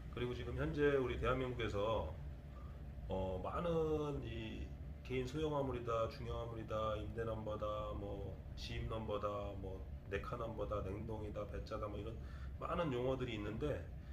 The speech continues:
이 용어들에 대해서 제가 간략하게 좀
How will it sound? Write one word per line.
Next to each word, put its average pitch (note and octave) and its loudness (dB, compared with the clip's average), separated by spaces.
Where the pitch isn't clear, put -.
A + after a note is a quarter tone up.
이 A2 0
용어들에 B2 2
대해서 G#2+ -2
제가 G2 0
간략하게 A2 0
좀 G2+ -4